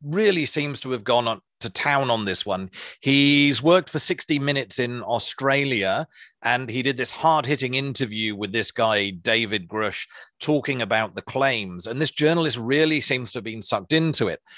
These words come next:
And our own local journalists on News Hub Nation, they couldn't talk with David Grush,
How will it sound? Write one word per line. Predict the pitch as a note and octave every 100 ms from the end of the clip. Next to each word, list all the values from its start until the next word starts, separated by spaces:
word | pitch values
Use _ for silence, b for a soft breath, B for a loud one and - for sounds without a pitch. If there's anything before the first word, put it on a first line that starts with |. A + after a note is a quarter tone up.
| B B _ -
And | B2+
our | C3+ C3
own | B2 A#2+
local | B2 D#3 G3 G3 F3
journalists | C#3 A#2+ A2 G#2 G2+ G#2+
on | A2+ A2
News | A2+ A#2 -
Hub | A2
Nation, | C#3 G3+ F#3 D3 A#2+
they | A2 C3+
couldn't | - F3 E3+ C#3
talk | D#3+ D3 -
with | G#2+
David | A2+ G#2 G2 F2+
Grush, | F#3 A#3 -